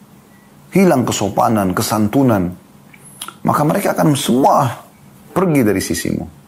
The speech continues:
Sebaliknya, Allah subhanahu wa taala mengingatkan tentang Nabi-Nya Muhammad sallallahu alaihi wasallam, "Wa innaka la'ala khuluqin azim."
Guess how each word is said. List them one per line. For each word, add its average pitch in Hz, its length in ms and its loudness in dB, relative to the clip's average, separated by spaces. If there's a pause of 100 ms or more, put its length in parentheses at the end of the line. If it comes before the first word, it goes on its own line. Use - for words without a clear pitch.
(1600)
Sebaliknya, - 760 0
Allah 117 200 0
subhanahu 104 240 -2
wa 110 80 -2
taala 120 120 0
mengingatkan 104 520 0
tentang 92 280 -2
Nabi-Nya 101 320 2
Muhammad 95 320 0
sallallahu 90 200 -2
alaihi - 120 -4
wasallam, 120 200 2
"Wa 95 120 0
innaka 110 440 0
la'ala - 360 0
khuluqin 104 400 0
azim." 90 340 0